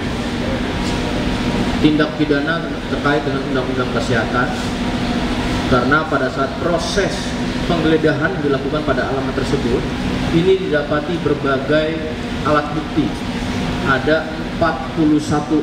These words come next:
item atau jenis alat bukti yang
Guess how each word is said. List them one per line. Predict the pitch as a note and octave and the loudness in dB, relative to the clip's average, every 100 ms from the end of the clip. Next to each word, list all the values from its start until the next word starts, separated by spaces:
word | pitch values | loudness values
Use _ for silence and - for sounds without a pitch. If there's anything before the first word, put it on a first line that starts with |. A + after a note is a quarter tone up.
| A#2+ | 2
item | E3 D3+ C#3+ A#2+ F#3+ - - - - - - - - | 0 0 0 0 0 -2 -4 -4 -4 -2 -2 -2 0
atau | C3+ C3 C#3+ C#3 C3 C3 C3 | 0 2 4 4 2 2 2
jenis | F3 D#3 - - - - - - C3+ | 4 0 -2 -6 -6 -6 -4 -2 0
alat | C3 C3 | 0 0
bukti | C#3 F3 F#3 | 0 2 2
yang | D3+ | 2